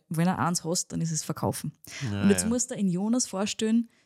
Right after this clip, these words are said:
Speaker 1: mit fünfzigtausend Privatkundinnen und Privatkunden, wie er verkaufen muss.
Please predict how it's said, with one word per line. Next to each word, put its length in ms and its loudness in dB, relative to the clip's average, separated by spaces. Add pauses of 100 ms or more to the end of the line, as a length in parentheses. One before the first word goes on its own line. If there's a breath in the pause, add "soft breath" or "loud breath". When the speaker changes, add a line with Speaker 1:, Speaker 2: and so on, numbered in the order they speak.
Speaker 1:
mit 160 -2
fünfzigtausend 1040 0
Privatkundinnen 840 -2
und 100 -4
Privatkunden, 720 -4
wie 80 0
er 40 -2
verkaufen 540 -4
muss. 300 -2